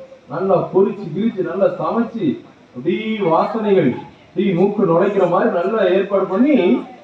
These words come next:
ஆஹ், அப்பா, அப்பா பேரு ஈசாக்கு, அவருக்கு வயசுனால கண்ணு தெரியாது. அப்போ அவங்க அப்பா நல்லா சாப்பிட்டு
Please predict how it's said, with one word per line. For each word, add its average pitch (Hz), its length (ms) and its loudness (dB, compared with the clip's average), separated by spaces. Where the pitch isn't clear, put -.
ஆஹ், 151 540 -2
அப்பா, 202 260 2
அப்பா 226 240 2
பேரு 233 280 2
ஈசாக்கு, 233 460 4
அவருக்கு 226 340 4
வயசுனால 214 640 2
கண்ணு 254 280 2
தெரியாது. 202 300 2
அப்போ 226 320 -2
அவங்க 240 220 4
அப்பா 254 200 2
நல்லா 240 300 4
சாப்பிட்டு 254 500 2